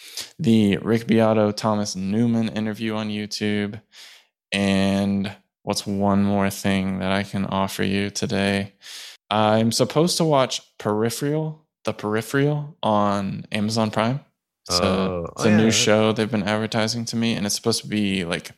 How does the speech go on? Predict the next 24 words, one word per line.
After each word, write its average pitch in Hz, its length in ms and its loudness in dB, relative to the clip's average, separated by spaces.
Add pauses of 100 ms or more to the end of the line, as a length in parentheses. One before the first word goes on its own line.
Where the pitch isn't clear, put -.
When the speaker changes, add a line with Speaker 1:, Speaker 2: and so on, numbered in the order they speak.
(160)
Speaker 1:
Blade 107 200 2
Runner 101 200 2
twenty 101 180 0
forty-nine, 98 840 -2 (520)
uh, 92 300 4
sci-fi 95 720 0
style, 95 920 -2
like, 90 300 -8 (360)
Speaker 2:
Like 87 120 -16
futuristic 87 680 -8
sort 95 220 -6
of? 95 60 -10
Speaker 1:
Futuristic 127 520 2
mystery 107 540 2
kind 95 180 -2
of 92 60 -4
stuff. - 420 -4
So 98 240 2
I'm 101 280 -2
probably 104 280 0
gonna 92 120 -2
check - 220 -10
that 82 120 -6
out. - 220 -10